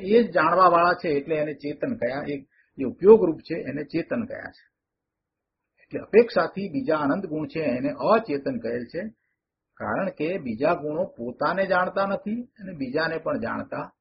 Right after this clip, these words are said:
નથી. આમ ભિન્ન ભિન્ન અપેક્ષાએ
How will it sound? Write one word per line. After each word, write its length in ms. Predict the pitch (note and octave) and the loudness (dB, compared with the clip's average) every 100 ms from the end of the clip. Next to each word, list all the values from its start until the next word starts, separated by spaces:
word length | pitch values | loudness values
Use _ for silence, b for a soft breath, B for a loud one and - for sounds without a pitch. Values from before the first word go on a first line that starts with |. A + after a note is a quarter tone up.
| _ _ _ _ | _ _ _ _
નથી. 320 | A#2+ C#3 - _ _ _ _ _ _ _ _ _ _ | -10 -10 -12 _ _ _ _ _ _ _ _ _ _
આમ 260 | D3 F#3+ G#3 C#3+ | 0 2 0 -2
ભિન્ન 300 | G2 B2+ D3+ E3 | -4 0 0 2
ભિન્ન 260 | F#3 B3 A#3 | 2 4 2
અપેક્ષાએ 640 | - F3 - D3+ C#3+ E3 | 0 -4 -4 -2 0 0